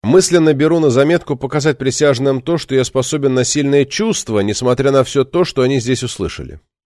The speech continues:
Стоун отрывается от своих записей. Я чувствую его нерешительность.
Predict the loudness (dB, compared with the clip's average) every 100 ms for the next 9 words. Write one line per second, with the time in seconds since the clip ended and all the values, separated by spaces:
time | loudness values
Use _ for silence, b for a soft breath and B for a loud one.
0 | _ _ _ _ _ _ _ _ _ _
1 | _ _ _ _ -10 0 4 4 4 4
2 | 6 4 2 -2 0 0 2 0 -2 -8
3 | -12 -14 -20 _ _ _ _ _ _ _
4 | _ _ _ _ 0 2 2 0 0 0
5 | 2 4 4 4 2 0 -6 -8 -12 -14
6 | -20